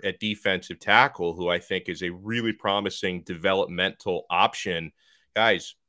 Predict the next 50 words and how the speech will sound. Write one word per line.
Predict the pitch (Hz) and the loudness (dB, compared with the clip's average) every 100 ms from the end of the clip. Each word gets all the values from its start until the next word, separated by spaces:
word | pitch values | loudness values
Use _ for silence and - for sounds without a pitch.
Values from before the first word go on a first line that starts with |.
| - | -6
let's | 120 | -4
not | - 151 | 0 0
forget | - 117 117 - | -2 2 2 4
bet | 117 123 | 4 4
online | 131 110 110 107 | 2 0 0 0
dot | 95 90 - | -2 -4 -4
net | 90 - | -6 -6
is | 101 90 | -10 -8
your | 98 | -8
number | 95 113 123 117 | -2 -2 0 0
one | 107 101 | -2 -4
source | - 107 98 | -4 -4 -4
for | - 101 | -4 -2
all | 104 104 | 2 2
your | 101 | 2
betting | 90 98 95 | 0 0 0
stats | - 92 90 - | -2 0 0 -4
and | 90 | -14
sports | - 92 87 | -8 -8 -6
info. | 98 92 | -10 -6
You | 92 139 | -8 -6
can | 196 | -2
find | 175 147 | 0 0
all | 139 165 | 2 2
the | 170 | 2
latest | 156 151 147 - | 2 2 0 -2
sports | - 135 131 | -4 -6 -4
developments, | - 110 123 131 139 - | -6 0 0 0 -6 -6
news, | 120 131 113 | -4 -4 -2
and | 104 | 0
odds, | 113 117 - | 2 2 0
including | 107 - 147 143 131 127 _ _ _ - | -10 -4 -2 0 0 -4 _ _ _ -2
this | 131 - | -2 0
year's | 143 123 | -2 2
basketball | 117 120 - 127 123 | 2 2 0 2 2
championship | 120 120 117 - 117 110 120 117 | 2 0 0 -2 -6 -2 -2 2
matchup. | 110 107 - 92 | 4 4 4 0
We | 95 | 2
got | 101 95 | -2 0
game | 104 110 | -2 -2
three | - 120 123 | -2 -2 0
tonight, | 123 135 135 135 - | 0 2 4 4 0
tied | 120 120 | -2 0
at | 127 | -2
one | 127 131 135 | -2 0 0
between | 120 120 127 | -4 -6 -4
the | 120 | -2
Warriors | 117 127 127 120 | 0 0 0 -4
and | 123 | -8
Celtics, | - 120 117 120 113 | 0 0 2 0 0